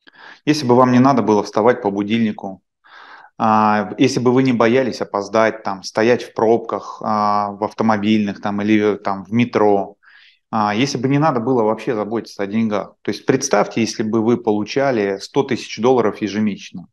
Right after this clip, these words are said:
Хотите двести тысяч долларов? Пожалуйста, двести тысяч долларов ежемесячно.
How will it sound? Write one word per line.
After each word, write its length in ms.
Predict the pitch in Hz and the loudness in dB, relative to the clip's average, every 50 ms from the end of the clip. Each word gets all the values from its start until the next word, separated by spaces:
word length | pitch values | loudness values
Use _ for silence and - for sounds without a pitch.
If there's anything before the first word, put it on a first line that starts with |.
| _ _ | _ _
Хотите 400 | - 131 123 127 160 156 165 147 | -2 -2 0 2 2 2 2 2
двести 340 | 135 143 180 185 185 - | 2 2 2 2 0 -4
тысяч 260 | - - 117 95 - 101 | -6 -4 -6 -4 -2 0
долларов? 360 | 107 107 98 92 90 - - | 2 2 2 2 0 0 0
Пожалуйста, 480 | 107 107 117 139 135 117 - - 104 | 0 2 4 4 4 4 2 -2 -4
двести 320 | 98 101 120 120 - - 104 | -4 -4 -6 -8 -8 -12 -6
тысяч 240 | - 117 107 98 98 | -4 -4 -4 0 2
долларов 400 | 123 131 127 113 101 98 - - | 4 4 4 4 2 -2 -4 -8
ежемесячно. 600 | 104 101 110 110 107 92 - - - 87 85 | -6 -4 -2 -2 -2 -2 -4 -10 -14 -16 -16